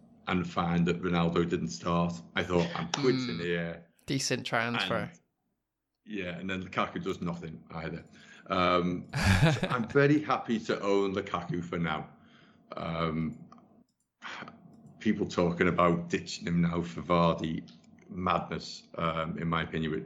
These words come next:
Speaker 1: Norwich coming up. But certainly, anyone who's got the,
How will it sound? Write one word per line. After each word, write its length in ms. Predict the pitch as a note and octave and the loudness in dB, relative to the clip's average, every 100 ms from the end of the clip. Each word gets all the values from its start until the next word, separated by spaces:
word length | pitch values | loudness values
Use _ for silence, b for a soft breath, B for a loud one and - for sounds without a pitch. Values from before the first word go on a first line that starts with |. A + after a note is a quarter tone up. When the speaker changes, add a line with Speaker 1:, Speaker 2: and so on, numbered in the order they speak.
| - | -8
Speaker 1:
Norwich 420 | D#2 E2 D#2 - | -4 -2 -4 -6
coming 240 | - D#2+ D#2+ | -2 2 2
up. 180 | D2 B B B B | 0 B B B B
But 240 | G2 F#2 - - | 2 2 0 -14
certainly, 840 | - - A#2 A2 F#2+ E2+ E2 D#2+ - - - - _ _ - _ A2 | -4 2 4 2 2 2 2 -2 -8 -18 -20 -20 _ _ -20 _ 0
anyone 340 | G#2+ G#2+ G#2 | 2 2 0
who's 120 | F2+ | -2
got 200 | E2+ E2 | -4 -8
the, 120 | F2+ | -10